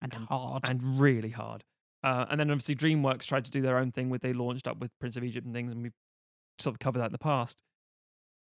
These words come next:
Speaker 2: Uh, on the musical episode, I believe I brought that up. But again, it was, it was just, I, I wouldn't say a flash in the pan, because I think Fern Gully,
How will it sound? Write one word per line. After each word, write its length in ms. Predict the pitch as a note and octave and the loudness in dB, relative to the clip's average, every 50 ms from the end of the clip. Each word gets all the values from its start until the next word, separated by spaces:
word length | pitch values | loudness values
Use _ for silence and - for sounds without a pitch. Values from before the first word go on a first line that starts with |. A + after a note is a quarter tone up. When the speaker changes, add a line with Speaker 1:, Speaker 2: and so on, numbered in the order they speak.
| _ _ _ _ - | _ _ _ _ 2
Speaker 2:
Uh, 220 | D3+ C3+ B2+ A#2 A2 | 4 6 6 6 6
on 140 | A#2+ B2 B2+ | 4 2 2
the 60 | B2+ | 2
musical 360 | D#3 A3+ C4 A3+ - D3 C3+ B2+ | 2 2 2 2 2 0 0 0
episode, 320 | B2+ A#2+ - - B2 A#2 | 0 -2 -2 -4 -4 -2
I 40 | A#2+ | -2
believe 220 | G2+ B2 A#2+ A#2 | -2 -2 -2 -2
I 80 | A#2 A#2 A2+ _ _ - | -2 -4 -6 _ _ -8
brought 140 | B2+ A#2 A#2 | -6 -4 -4
that 100 | A#2 A#2 | -4 -4
up. 120 | A2 - _ _ _ _ _ _ _ _ _ _ _ _ _ _ _ _ _ - | -6 -6 _ _ _ _ _ _ _ _ _ _ _ _ _ _ _ _ _ -2
But 140 | D#3+ E3+ F3+ | 4 6 6
again, 280 | F3 D#3 G#3 G3 D#3+ C#3 | 8 8 8 8 6 4
it 160 | A#2+ D3 D#3 | 2 0 0
was, 320 | D3+ E3 E3+ D#3+ C3+ - - | 2 4 4 2 2 2 -2
it 180 | F#3+ F3 E3+ D3+ | 0 0 2 4
was 160 | E3 D#3 C3+ | 2 2 2
just, 420 | - - E3 E3+ D3 - - - - _ _ _ _ _ _ _ _ _ _ _ _ _ _ _ _ _ _ _ _ _ _ _ _ _ _ - | 2 2 2 4 4 2 -2 -6 -10 _ _ _ _ _ _ _ _ _ _ _ _ _ _ _ _ _ _ _ _ _ _ _ _ _ _ -18
I, 60 | - - - - | -16 -12 -6 0
I 40 | - | 2
wouldn't 180 | G3+ C#4 F4 F#4+ | 2 2 4 4
say 100 | A4 G#4 | 4 4
a 60 | F4+ | 4
flash 260 | - C#4 C#4+ B3+ G#3 | 4 2 2 2 0
in 60 | A3 | 0
the 80 | G3+ F3 | -2 0
pan, 240 | - A#3 G#3+ F3+ D#3 | 2 4 4 4 4
because 220 | D3 - E3 D3+ | 4 4 4 6
I 100 | E3+ E3+ | 6 4
think 300 | E3 C4 C4+ A#3 E3+ D3+ | 4 2 0 -2 -4 2
Fern 240 | - A3+ A3 G3 F3+ | 4 4 6 6 4
Gully, 440 | F3+ A3 A3 F3 D#3 C#3+ C#3+ C3 | 4 4 4 4 4 2 2 0